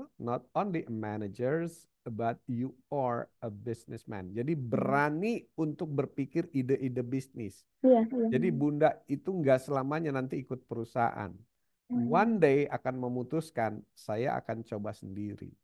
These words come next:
Speaker 2: Hmm.
Speaker 1: Dan keberanian itu sangat ada. Nyali itu sangat ada, tinggal nanti kita melakukan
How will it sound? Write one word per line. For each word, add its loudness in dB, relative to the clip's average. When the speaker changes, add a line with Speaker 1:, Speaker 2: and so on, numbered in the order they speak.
Speaker 2:
Hmm. -6
Speaker 1:
Dan 0
keberanian 2
itu -6
sangat 2
ada. -2
Nyali 2
itu -4
sangat 0
ada, 4
tinggal 0
nanti -6
kita -2
melakukan -6